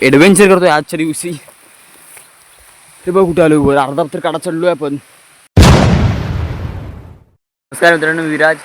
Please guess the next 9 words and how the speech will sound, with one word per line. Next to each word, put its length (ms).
स्वागत 240
करतो 180
आपल्या 220
चॅनलच्या 280
एका 120
नवीन 360
व्हिडिओमध्ये. 500
तर 140
आपण 440